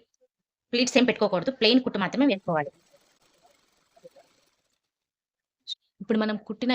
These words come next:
ఇక్కడ నుండి మళ్ళీ మనం మార్క్ చేసుకున్న ఈ రెండు ఇంచుల కంచు వరకు, ఈ పార్ట్ వరకు మాత్రమే మళ్ళీ ప్లీట్స్ పెట్టుకోవాలి. ఈ ప్లీట్స్ వచ్చేసి అటువైపుకు తిరిగి ఉండాలండి. ఈ ప్లీట్స్ వచ్చేసి మనం ఇటువైపు కుట్టుకున్నాము. ఇప్పుడు ఇక్కడ కుట్టే ప్లీట్స్ వచ్చేసి అటువైపుకు తిరిగి ఉండాలండి.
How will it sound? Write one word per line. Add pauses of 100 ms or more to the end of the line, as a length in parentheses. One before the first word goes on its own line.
ఇక్కడ
నుండి (500)
మళ్ళీ
మనం
మార్క్
చేసుకున్న
ఈ
రెండు
ఇంచుల
కంచు
వరకు, (680)
ఈ
పార్ట్
వరకు
మాత్రమే
మళ్ళీ
ప్లీట్స్
పెట్టుకోవాలి. (520)
ఈ
ప్లీట్స్
వచ్చేసి (280)
అటువైపుకు
తిరిగి
ఉండాలండి. (320)
ఈ
ప్లీట్స్
వచ్చేసి
మనం
ఇటువైపు
కుట్టుకున్నాము. (320)
ఇప్పుడు
ఇక్కడ
కుట్టే
ప్లీట్స్
వచ్చేసి (160)
అటువైపుకు
తిరిగి
ఉండాలండి.